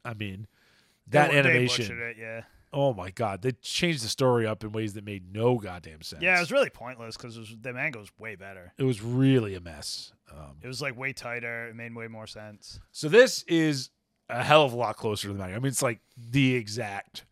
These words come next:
Speaker 2: Oh, yeah, they're perfect.
Speaker 1: shot for shot. I haven't gone back and pulled up the manga and read it again
Speaker 2: From what
Speaker 1: to
Speaker 2: I
Speaker 1: see,
Speaker 2: remember,
Speaker 1: but
Speaker 2: yeah, they're pretty much
Speaker 1: it,
Speaker 2: shot for shot.
Speaker 1: it seems spot on, even with the weirdness. Even when, like,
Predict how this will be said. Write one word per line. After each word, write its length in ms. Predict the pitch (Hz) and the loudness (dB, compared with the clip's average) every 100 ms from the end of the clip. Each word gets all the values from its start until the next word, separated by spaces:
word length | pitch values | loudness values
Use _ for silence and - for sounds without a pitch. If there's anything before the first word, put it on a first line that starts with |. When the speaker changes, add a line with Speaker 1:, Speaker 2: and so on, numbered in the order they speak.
| - | 4
Speaker 2:
Oh, 100 | 196 | 6
yeah, 180 | 151 143 | 6 4
they're 80 | 120 | -2
perfect. 480 | 131 123 120 - - - | -8 -10 -12 -16 -18 -4
Speaker 1:
shot 260 | - 120 98 | 2 2 2
for 80 | |
shot. 180 | 104 95 | -6 2
I 120 | 127 147 | 4 4
haven't 300 | 139 139 - _ _ - 139 | 2 -2 -8 _ _ -12 4
gone 260 | 160 151 | 6 8
back 260 | 143 139 135 | 6 4 4
and 60 | 131 | 0
pulled 160 | 131 123 | 0 0
up 80 | |
the 60 | 123 | -2
manga 320 | 123 123 120 | -2 -2 -4
and 220 | 117 107 98 _ _ _ _ _ _ - | -8 -10 -18 _ _ _ _ _ _ -4
read 300 | 120 147 139 | 6 6 6
it 80 | |
again 220 | 131 139 208 | 2 4 10
Speaker 2:
From 60 | |
what 100 | 226 | 12
Speaker 1:
to 60 | 208 | 12
Speaker 2:
I 80 | 170 | 10
Speaker 1:
see, 160 | 160 | 6
Speaker 2:
remember, 260 | 185 190 160 | 6 6 6
Speaker 1:
but 140 | 135 127 | 4 4
Speaker 2:
yeah, 160 | 117 | 0
they're 140 | 120 113 | -4 -8
pretty 260 | - 127 | -8 -10
much 140 | 113 131 | -2 2
Speaker 1:
it, 120 | 170 | 2
Speaker 2:
shot 120 | 101 | 0
for 120 | - 92 | -12 -18
shot. 180 | 123 | 2
Speaker 1:
it 140 | 190 185 | 4 6
seems 240 | 190 160 | 4 2
spot 260 | - 143 131 | 6 8 10
on, 220 | 117 117 | 6 0
even 260 | 220 220 196 | -2 0 4
with 160 | 180 | 4
the 60 | 147 | 4
weirdness. 500 | 135 147 110 98 170 | 2 2 0 -8 -4
Even 200 | 165 165 | -2 0
when, 120 | 151 | 2
like, 320 | 143 135 - | 4 2 0